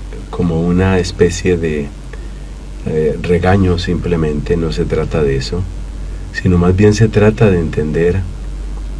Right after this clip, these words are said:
que si nosotros hemos empezado el camino lejos de Dios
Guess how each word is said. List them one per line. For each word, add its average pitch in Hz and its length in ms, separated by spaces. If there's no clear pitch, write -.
que 92 160
si 90 160
nosotros 90 560
hemos 104 300
empezado 95 680
el 98 80
camino 82 540
lejos 98 400
de 82 140
Dios 73 440